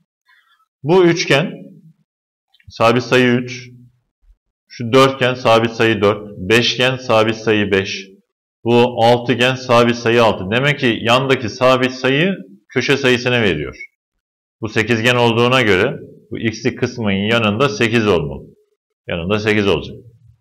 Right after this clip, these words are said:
Demek ki bu değil, bu da değil, bu da değil, bu da değil. Deniz. Deniz olacağını hemen görebiliyoruz.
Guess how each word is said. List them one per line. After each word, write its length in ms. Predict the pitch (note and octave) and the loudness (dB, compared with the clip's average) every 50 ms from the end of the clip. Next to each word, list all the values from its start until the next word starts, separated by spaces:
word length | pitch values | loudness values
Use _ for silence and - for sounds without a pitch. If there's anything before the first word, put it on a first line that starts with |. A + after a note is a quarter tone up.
| _ G2+ | _ -8
Demek 280 | G2+ G2 G2 F#2 F#2 | -4 -4 -4 -4 -4
ki 180 | G2 F2 E2+ - F#2+ | -6 -8 -8 -6 -6
bu 220 | G#2 A#2 A#2+ B2 | -6 -6 -2 0
değil, 380 | C#3 A#2+ A2 A2 - - - - - - - _ _ _ _ - | 2 2 2 0 -2 -6 -12 -16 -20 -20 -20 _ _ _ _ -10
bu 100 | A#2 G2+ | -4 -2
da 140 | G#2 E2 D2+ | -2 -2 -2
değil, 160 | F2 G#2+ - - - - - _ | -4 -6 -6 -10 -14 -20 -20 _
bu 80 | A2 G2+ | -8 -6
da 140 | G2 E2 D2 | -6 -4 -4
değil, 140 | D2+ D#2+ - - | -6 -8 -8 -8
bu 60 | G#2 | -8
da 120 | F#2 D#2+ D#2 | -6 -6 -4
değil. 160 | G#2 C#3+ D3 C#3 C3 B2 | -4 -6 -6 -8 -6 -4
Deniz. 400 | C3+ C#3+ C#3+ C3+ A#2+ G2 D#2+ C#2 C#2+ - - - - _ _ _ _ _ _ _ _ - | -2 0 0 0 0 -2 -2 -6 -12 -16 -20 -20 -20 _ _ _ _ _ _ _ _ -10
Deniz 200 | - F#2+ F#2 F#2 | -8 -8 -4 -2
olacağını 400 | G2 F#2 E2 D#2 F#2 F#2+ G2+ G2 | -2 -2 -2 -2 -2 -2 0 0
hemen 480 | F#2 F2+ F#2 G2+ A2+ A#2+ A#2 - - F#2+ | 0 0 0 -2 -2 -4 -8 -10 -8 -6
görebiliyoruz. 680 | G2 F#2+ G2 G#2 G2+ G2+ F#2+ F#2 F2+ F2+ - - - | -2 0 2 2 2 2 0 -2 -4 -4 -6 -10 -14